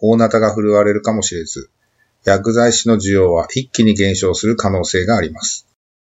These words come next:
二千二十五年の地域医療構想では、高度急性期、急性期病床を減らし、回復期病床を増床する計画であり、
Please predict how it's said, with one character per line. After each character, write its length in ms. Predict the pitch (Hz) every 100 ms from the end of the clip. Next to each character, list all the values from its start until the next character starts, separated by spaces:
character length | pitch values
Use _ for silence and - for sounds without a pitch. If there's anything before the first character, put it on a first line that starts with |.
| _ _ _ _
二 140 | 107
千 260 | 104 160 143
二 140 | 123
十 220 | 117 110
五 120 | 92 92
年 240 | 92 90
の 180 | 87 85
地 260 | - 120
域 200 | 120 -
医 40 | 127
療 200 | 123 113
構 180 | - 120
想 260 | 110 104 87
で 80 | 85
は、 280 | 78 - -
高 280 | _ - 139
度 140 | 117 92
急 260 | - 101
性 280 | 92 98 87
期、 300 | - 78 - _
急 220 | - 117
性 260 | 113 123 113
期 160 | 117
病 160 | 110 110
床 180 | 101 92
を 40 |
減 140 | 85 85
ら 80 | 82
し、 320 | - 85 - _
回 200 | - 110
復 240 | 107 - -
期 140 | 127
病 100 | 120
床 280 | 120 - 104
を 160 | 123 120
増 140 | 98
床 260 | 98 - 101
す 140 | -
る 100 | 110
計 180 | 95 95
画 140 | 85 82
で 140 | 82 78
あ 60 |
り、 180 | 73 -